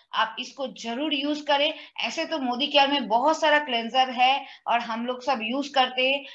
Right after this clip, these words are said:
पर मैं hundred percent कभी भी अगर makeup करती हूँ या makeup करने से पहले या makeup के बाद, चाहे काजल क्यों ना हो,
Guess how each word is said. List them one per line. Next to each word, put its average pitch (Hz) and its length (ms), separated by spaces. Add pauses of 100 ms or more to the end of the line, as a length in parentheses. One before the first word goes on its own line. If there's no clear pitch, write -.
(180)
पर 262 160
मैं 254 540 (280)
hundred 269 500
percent 269 560 (340)
कभी 269 200
भी 349 100
अगर 302 280
makeup 254 480
करती 240 340
हूँ 311 380 (180)
या 247 200
makeup 233 600 (180)
करने 240 260
से 262 140
पहले 262 400
या 269 320
makeup 220 460
के 240 100
बाद, 226 480 (240)
चाहे 277 300
काजल 285 460
क्यों 285 200
ना 247 100
हो, 262 280